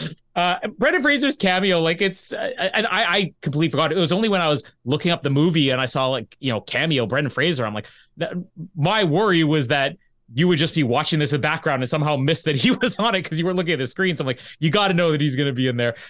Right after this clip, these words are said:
Uh, and he's, it's still so funny 'cause, you know, <laughs> he's, he's so stressed out. And this is not the way you expect to see Brendan Fraser,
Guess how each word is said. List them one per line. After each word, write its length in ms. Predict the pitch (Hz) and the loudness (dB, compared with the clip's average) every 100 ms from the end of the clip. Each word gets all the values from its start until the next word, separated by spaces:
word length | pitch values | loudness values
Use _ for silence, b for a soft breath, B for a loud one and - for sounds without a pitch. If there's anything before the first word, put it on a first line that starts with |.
| B | B
Uh, 80 | 165 | -2
and 240 | 180 233 | 0 2
he's, 200 | 262 262 | 2 0
it's 200 | - 208 | 0 -2
still 220 | - 269 247 | 0 2 2
so 260 | - 185 | 2 0
funny 320 | 190 170 185 | 0 0 0
'cause, 240 | 139 139 120 180 | 0 -2 -2 -6
you 220 | - 175 | -2 0
know, 60 | 196 | 2
<laughs> 220 | - 254 | 0 0
he's, 280 | 269 247 - B B - - | 2 0 -2 B B -14 -2
he's 180 | 220 - | 0 2
so 220 | 208 233 | 2 2
stressed 440 | - - 220 220 | 0 0 0 0
out. 80 | 202 | 0
And 80 | 175 | 2
this 140 | 196 | 0
is 80 | 175 | 0
not 160 | 175 196 | 0 0
the 80 | |
way 60 | 202 | 0
you 100 | 180 | 0
expect 260 | 143 180 - | 0 -2 -2
to 60 | |
see 120 | 160 | -2
Brendan 360 | 160 135 147 147 | -2 0 0 -2
Fraser, 480 | 139 139 156 226 | 0 0 2 0